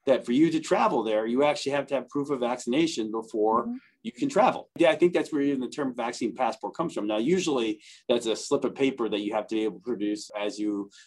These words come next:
Speaker 1: show your documentation for at a border control. But now what the, the thought is, is that with covid vaccination becoming more common, is that people might be able to produce on a mobile device like a phone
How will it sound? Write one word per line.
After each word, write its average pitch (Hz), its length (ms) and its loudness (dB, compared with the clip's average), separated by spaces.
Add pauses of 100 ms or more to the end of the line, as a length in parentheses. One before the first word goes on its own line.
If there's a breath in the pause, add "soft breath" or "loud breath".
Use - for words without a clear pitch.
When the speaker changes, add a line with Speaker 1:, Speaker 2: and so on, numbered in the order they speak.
(100)
Speaker 1:
show 120 240 0
your 113 200 0
documentation 107 920 -2 (240 loud breath)
for - 100 -4
at 98 140 -4
a 95 60 -6
border 143 260 2
control. 87 540 -4 (200 soft breath)
But 123 200 2
now 180 260 6
what 139 220 2
the, 113 240 -2
the 110 80 -4
thought 104 320 0
is, 92 140 -6
is 95 160 -8
that 98 280 -4 (160)
with 110 320 -2
covid 127 400 0
vaccination 98 840 -4 (360 soft breath)
becoming 113 480 0
more 104 240 2
common, 90 640 -2 (300 soft breath)
is 101 180 -2
that 101 320 0 (160)
people 139 300 -2
might 107 260 0
be 104 120 0
able 104 180 -2
to - 140 -18
produce 104 360 -2
on 98 160 -2
a 98 60 -4
mobile 110 280 0
device 92 380 -4
like 90 140 -8
a 87 60 -6
phone 104 520 2